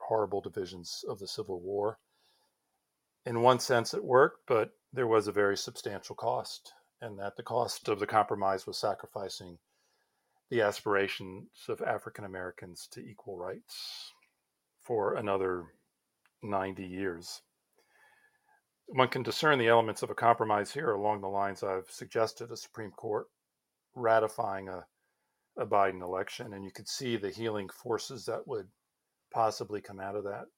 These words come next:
But there, there are always sacrifices to be made in those compromises, and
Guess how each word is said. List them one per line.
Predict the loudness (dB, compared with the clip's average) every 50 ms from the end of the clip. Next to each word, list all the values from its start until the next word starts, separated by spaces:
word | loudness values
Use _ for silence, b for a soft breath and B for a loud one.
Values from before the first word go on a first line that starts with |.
| _ -2
But | -2 0 4
there, | 6 6 6 6 4 0 _ _ _ _ -2
there | 4 6 10 12 12
are | 12 12 12 12
always | 12 12 12 10 6 2
sacrifices | 2 4 4 4 4 2 -2 -2 0 0 0 -2 -4 -8 -10 -10 -10 -8
to | -8 -8
be | -6 -6 -4
made | -2 0 2 2 2 2
in | 0 -4
those | -6 -6 -6 -6 -8 -10
compromises, | -10 -12 -12 -8 -8 -8 -8 -8 -10 -10 -12 -12 -10 -10 -10
and | -10 -12 -14 -16